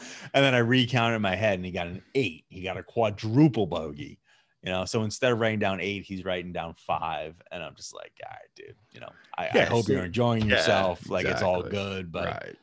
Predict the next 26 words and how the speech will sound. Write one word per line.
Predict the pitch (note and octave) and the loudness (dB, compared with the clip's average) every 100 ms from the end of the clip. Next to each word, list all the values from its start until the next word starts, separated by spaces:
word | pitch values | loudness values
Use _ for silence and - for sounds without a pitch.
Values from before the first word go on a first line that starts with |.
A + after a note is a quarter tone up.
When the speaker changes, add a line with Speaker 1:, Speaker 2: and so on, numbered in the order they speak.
| _ - | _ -10
Speaker 2:
Same | - B2+ A#2+ | 0 2 4
Speaker 1:
if | |
Speaker 2:
thing | A2+ C3 | 2 2
Speaker 1:
you | |
wanna | A#2+ E2+ | 4 4
Speaker 2:
hap- | E2+ | 2
Speaker 1:
get | F2 | -2
better, | G2+ F2 E2+ | 0 0 -2
you're | E2+ F2+ | -4 -4
just | D#2+ - | -6 -10
cheating | E2 G1+ A1+ | -10 -10 -14
yourself." | - A#1+ B1+ A2+ | -10 -8 -4 -4
Speaker 2:
Right. | D2 - - - | -4 -8 -12 -12
Same | - A#2+ A2 | 0 2 2
thing | G2+ F2 | 0 0
happened | F#2 F2+ - E2+ E2 - | 0 0 -2 -4 -6 -8
when | D2+ D#2 | -4 -2
I | C#2+ | -4
was | - | -6
playing. | - - A#1+ B1 | -12 -10 -8 -10
I | B1 | -12
play, | - - C2+ | -10 -8 -8
I, | G#2+ - | -8 -12
same | - E2 E2 | -8 -6 -4
thing. | G#2 D#2+ | -2 -4
F-, | - - | -6 -18